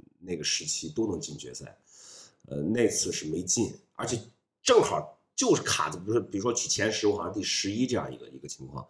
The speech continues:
晚上喝酒，喝酒，大家都兴高采烈讨论第二天决赛怎么着的，我就在旁边挺不是个滋味儿的。然后正好那时候是出去给我妈打了一个电话，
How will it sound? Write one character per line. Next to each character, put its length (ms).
晚 140
上 100
喝 200
酒， 160
喝 180
酒， 80
大 180
家 80
都 140
兴 240
高 100
采 200
烈 120
讨 160
论 140
第 80
二 80
天 240
决 160
赛 260
怎 120
么 40
着 200
的， 100
我 160
就 80
在 120
旁 160
边 160
挺 180
不 60
是 100
个 60
滋 220
味 100
儿 60
的。 80
然 140
后 100
正 180
好 120
那 100
时 120
候 80
是 320
出 200
去 100
给 140
我 100
妈 220
打 180
了 80
一 20
个 60
电 160
话， 340